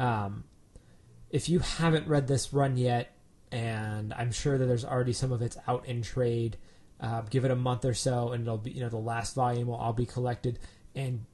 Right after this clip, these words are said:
just totally, like, here's my glowing recommendation of it. It's a really great run. It's fun. It's funny. Uh, it's got a lot of heart. There's a lot of stuff you will care about. Definitely do go read it.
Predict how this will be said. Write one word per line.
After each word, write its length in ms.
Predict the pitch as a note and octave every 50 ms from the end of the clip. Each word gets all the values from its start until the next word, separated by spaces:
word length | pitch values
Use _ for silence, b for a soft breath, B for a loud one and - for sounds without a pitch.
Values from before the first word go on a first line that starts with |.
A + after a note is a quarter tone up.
| - - D#3+
just 240 | - A#2+ - -
totally, 400 | - - C3 D3 C#3 C3 C3 C3+
like, 220 | B2 A#2 A2 - -
here's 180 | - D#3+ C3
my 100 | D3+ C#3+
glowing 320 | B2+ A2+ C3+ C3+ C#3 C#3+ C#3
recommendation 540 | C3 B2+ - C#3 C3 C3 C3 C3 - - D3
of 120 | C#3+ C3+
it. 80 | C#3 -
It's 140 | - A#2+ -
a 40 | C3
really 260 | A#2+ C3+ D3+ D3 C#3+
great 280 | C#3 C#3+ D3 C3 C3 C3+
run. 220 | C3+ B2+ B2+ B2
It's 180 | - - - -
fun. 460 | - - - F3 E3+ F3 F3+ F3 D#3+
It's 200 | - - - -
funny. 480 | - - D3+ E3 F#3 F#3 F3 E3+ D#3 B B B B B B B B B -
Uh, 260 | - C3 A#2+ A#2 A2+ -
it's 200 | - D3+ - -
got 140 | - D3 C3+
a 40 | C3
lot 160 | A#2+ A#2 A2+
of 80 | G#2+ -
heart. 480 | - - - D#3+ F3 F3 F3 E3+ -
There's 160 | D3 B2+ A2
a 40 | B2
lot 60 | C#3
of 60 | C3+ A#2+
stuff 200 | - C#3 - -
you 60 | B2+
will 80 | A#2+
care 280 | A#2 - - D3+ D#3 D3
about. 440 | C#3 C#3 C#3 C3+ C3 - C3+ B2 -
Definitely 640 | - F#3+ E3+ - - F#3+ E3+ - - D#3 D3+ C#3+
do 400 | B2 A#2 - D#3+ F#3+ G3 F#3 F3
go 300 | C#3+ - D#3+ D3 C#3+ C#3+
read 360 | C3 A#2+ B2 C#3 D3+ D3+ B2+
it. 300 | A2+ - - - - -